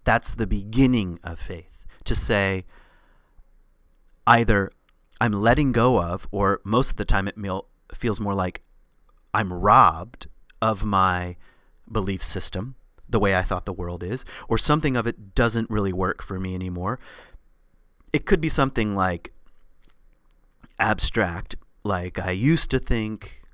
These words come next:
this about Jesus and now I don't." I mean, that, that's a kind of, uh, crossing, but it's much more like, "I believe the world to be a certain way, and now I'm not so sure." What I would say is that's the beginning of faith.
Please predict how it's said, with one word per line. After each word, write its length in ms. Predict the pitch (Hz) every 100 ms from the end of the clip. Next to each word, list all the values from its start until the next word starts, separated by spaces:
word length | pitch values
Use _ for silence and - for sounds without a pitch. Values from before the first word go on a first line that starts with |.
| -
this 360 | 147 101 113 -
about 260 | 95 95 85
Jesus 500 | 92 90 92 90 -
and 380 | 90 87 90
now 300 | 95 104 101
I 180 | 101 95
don't." 420 | 95 104 92 107 - _ _ -
I 40 |
mean, 200 | 95 87
that, 180 | 95 -
that's 180 | 107 -
a 60 |
kind 360 | 101 - 135 127
of, 220 | 101 92 - - _ _ _ _ _ _
uh, 260 | 95 92 92 -
crossing, 560 | - 104 95 - 104 120 - -
but 240 | - 117 _ -
it's 180 | 123
much 260 | 156 151 -
more 180 | 135 127
like, 320 | 113 104 - _ -
"I 80 | 117
believe 420 | 104 113 139 196
the 100 | 147
world 360 | 127 117 120 113
to 80 | -
be 400 | 98 110 107 107
a 80 | -
certain 380 | - 120 107
way, 220 | 98 95 104
and 240 | 98 98 98
now 240 | 120 151
I'm 120 | 131
not 200 | 110 107
so 180 | - 101
sure." 380 | 90 - 87 87 -
What 160 | 113 113
I 100 | 131
would 160 | 117
say 200 | - 98
is 100 | 92
that's 260 | 101 98 -
the 80 | 90
beginning 320 | 92 92 87
of 80 | 82
faith. 340 | - - -